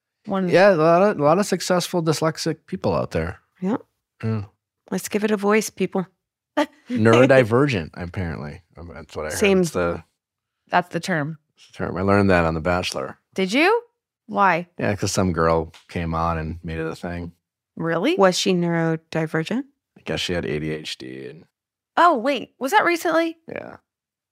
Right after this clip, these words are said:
Speaker 1: I've, what I'm remembering, something's true. Who was it? What, what se-, where, when was that? 'Cause I was thinking,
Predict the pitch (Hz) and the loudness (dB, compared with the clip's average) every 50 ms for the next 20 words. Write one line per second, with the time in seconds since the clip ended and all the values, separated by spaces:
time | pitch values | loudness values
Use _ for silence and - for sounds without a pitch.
0 | _ - 226 247 220 - - 220 233 240 208 214 233 233 226 220 220 220 214 214 | _ -4 -2 -2 -2 -4 -4 0 2 4 4 4 4 2 2 2 2 2 2 2
1 | 214 202 190 190 - - 220 214 202 185 - - - 202 - - 185 233 233 226 | 2 -2 -4 -4 -4 -6 -4 -4 -6 -6 -6 -4 -4 -4 -4 -2 -2 -2 0 0
2 | 220 175 - - - 190 196 190 196 196 - - - - 202 - - - 196 196 | 0 -2 -4 -4 -2 -2 -2 0 0 -2 -2 -4 -8 -8 -8 -8 -6 -4 -2 -2
3 | 190 185 190 196 196 196 196 196 170 156 143 - - _ _ _ _ _ _ _ | -2 -2 -2 -4 -4 -4 -4 -4 -6 -8 -10 -12 -12 _ _ _ _ _ _ _
4 | _ - - 214 220 214 208 190 - - 226 214 202 - 196 190 185 185 | _ -6 0 2 2 2 2 0 -2 -4 -2 -2 -2 -2 -4 -4 -4 -6